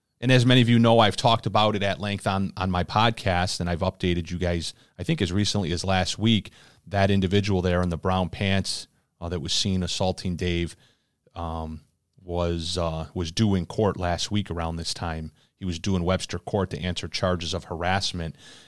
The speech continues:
And apparently the update there is he did not appear in court because, um, according to the district attorney's office, he did, uh,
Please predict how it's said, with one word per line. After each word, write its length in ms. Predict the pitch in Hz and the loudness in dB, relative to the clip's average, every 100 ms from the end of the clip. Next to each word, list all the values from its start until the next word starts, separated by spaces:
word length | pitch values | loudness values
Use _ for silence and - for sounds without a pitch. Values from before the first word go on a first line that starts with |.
| _ 101 | _ -4
And 140 | 92 | -2
apparently 560 | - - 190 175 110 98 | -2 2 4 4 4 4
the 100 | 110 | 4
update 400 | 147 147 120 127 | 4 4 2 4
there 240 | 151 117 | 4 4
is 140 | 101 | 2
he 100 | - | -2
did 180 | 101 95 | -2 2
not 280 | 101 151 190 | 2 2 0
appear 300 | - - 95 | -8 -8 -8
in 80 | 90 | -8
court 420 | - 90 87 92 | -10 -8 -8 -8
because, 720 | - 95 - 113 101 98 95 - - - - _ - | -10 -10 0 4 6 4 0 -6 -14 -20 -20 _ -2
um, 460 | 92 90 87 90 - | 0 2 2 -2 -6
according 340 | - - 123 117 | -2 2 4 4
to 100 | 113 | 0
the 60 | |
district 400 | 95 110 - - | 2 0 0 -8
attorney's 400 | - - 175 110 | -4 -2 2 2
office, 480 | 101 95 - 98 - - _ _ _ | 4 2 0 -2 -4 -12 _ _ _
he 220 | _ 107 | _ -4
did, 340 | 90 123 117 107 | 2 2 2 -2
uh, 460 | 104 98 92 87 | -2 0 0 -2